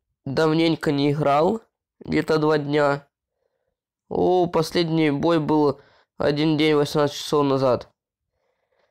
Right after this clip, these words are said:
Вот мои реплеи. Я играл Duo Showdown со своим сокланом. Он был за П М. Вот у нас первое место,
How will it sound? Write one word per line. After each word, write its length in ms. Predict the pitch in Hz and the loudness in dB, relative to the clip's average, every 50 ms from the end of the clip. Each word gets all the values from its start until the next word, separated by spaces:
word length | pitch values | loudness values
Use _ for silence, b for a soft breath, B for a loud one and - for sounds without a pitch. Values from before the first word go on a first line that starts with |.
| _ _ _ _ _ _ _ _ - - - | _ _ _ _ _ _ _ _ -20 -18 -12
Вот 380 | - - - 160 160 175 170 - | -8 -6 -4 -2 -2 -2 -2 0
мои 240 | 156 156 151 147 143 | 0 0 2 2 2
реплеи. 680 | 139 143 139 - 147 160 170 185 190 208 214 220 220 220 b b b b b b b _ _ _ _ _ _ _ _ _ _ _ | 0 -2 -2 -2 -2 0 0 2 2 0 0 0 -2 -4 b b b b b b b _ _ _ _ _ _ _ _ _ _ _
Я 200 | - - 151 156 | -4 0 0 2
играл 300 | 160 156 165 160 160 156 | 2 2 2 2 2 2
Duo 160 | 147 160 160 | 2 2 2
Showdown 560 | 156 151 - 165 156 151 147 156 160 156 151 147 | 2 0 0 0 0 2 2 2 2 2 0 0
со 140 | - 147 | -2 -6
своим 320 | 139 - - 147 143 143 135 | -6 -2 -2 0 0 0 -2
сокланом. 680 | - - - - - 151 170 190 202 214 208 220 - _ _ _ _ _ _ _ _ _ _ _ _ | -2 -4 -4 0 0 2 2 2 0 0 -2 -4 -8 _ _ _ _ _ _ _ _ _ _ _ _
Он 280 | - - - 160 160 156 | -6 -2 0 0 0 0
был 180 | 156 165 160 151 | 2 2 0 2
за 180 | 139 156 156 | 0 0 -2
П 220 | 156 - 160 156 151 | 0 0 0 2 2
М. 280 | 147 135 143 156 156 _ _ _ _ _ _ _ _ _ _ _ _ _ _ _ _ _ _ _ _ _ _ _ _ _ _ _ _ _ _ - | 2 0 -2 -6 -12 _ _ _ _ _ _ _ _ _ _ _ _ _ _ _ _ _ _ _ _ _ _ _ _ _ _ _ _ _ _ -10
Вот 260 | - - 139 139 143 | -4 -2 -2 -2 0
у 40 | 139 | 0
нас 200 | 135 131 - - _ - | 0 0 -2 -6 _ -4
первое 500 | - 180 202 208 208 196 190 190 185 185 | -2 0 2 2 2 2 2 2 2 2
место, 720 | 180 180 180 180 180 175 170 - - - 160 156 151 156 | 2 0 2 2 0 0 -2 -4 -4 -2 0 0 0 -4